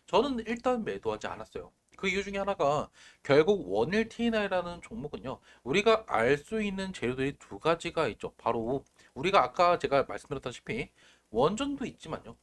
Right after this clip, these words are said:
가장 중요한 거는 팔월 달, 구월 달쯤에 결국에 우리나라도 이제 알래스카 엘엔지 개발 프로젝트, 자원 개발 프로젝트에 참가할 건데, 그때가 결국에 정말 찐 상승이 나올 수밖에 없을 거다라는 거죠.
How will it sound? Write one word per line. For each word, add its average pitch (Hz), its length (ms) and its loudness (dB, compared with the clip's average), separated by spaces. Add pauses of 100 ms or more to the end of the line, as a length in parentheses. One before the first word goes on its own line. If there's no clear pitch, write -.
(140)
가장 226 300 0
중요한 190 280 -6
거는 190 200 -6
팔월 233 320 -2
달, 196 240 -2
구월 135 240 -6
달쯤에 135 540 -6 (280)
결국에 165 340 4
우리나라도 151 580 -2
이제 123 180 0
알래스카 123 480 0
엘엔지 135 340 -4
개발 - 320 -10
프로젝트, 131 460 -6 (220)
자원 117 340 4
개발 104 260 2
프로젝트에 101 420 -8
참가할 190 460 -4
건데, 117 400 -6 (400)
그때가 240 360 6
결국에 156 360 0
정말 147 500 0 (280)
찐 277 280 2
상승이 233 440 2
나올 123 160 2
수밖에 - 320 -2
없을 - 340 -4
거다라는 127 540 2
거죠. 82 280 -8